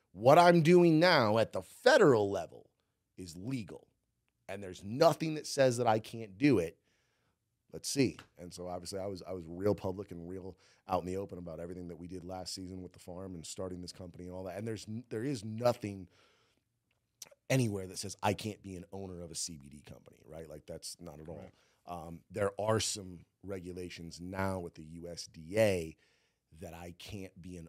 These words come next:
Speaker 1: owner of a hemp farm or have a license in my name for, I guess it's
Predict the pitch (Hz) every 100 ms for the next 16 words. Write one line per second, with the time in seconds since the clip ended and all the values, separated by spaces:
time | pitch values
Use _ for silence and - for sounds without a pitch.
0 | _ 101 101 92 64 67 _ 82 80 80
1 | 92 78 - 78 73 80 78 76 85 104
2 | 98 85 76 78 80 76 78 71 76 -
3 | 71 71 - 65 80 78 78 - -